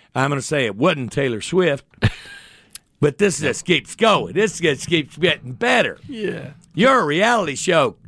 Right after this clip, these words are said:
Speaker 1: Chiefs. They're gonna be a three seed. And here's my question:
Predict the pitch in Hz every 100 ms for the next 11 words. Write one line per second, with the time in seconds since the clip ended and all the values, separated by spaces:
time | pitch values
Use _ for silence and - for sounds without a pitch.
0 | _ - 202 220 208 - _ - 220 285
1 | 269 202 147 185 185 - 196 175 160 127
2 | _ _ _ _ _ _ _ _ _ _
3 | - - - 143 160 196 165 143 - 120
4 | - -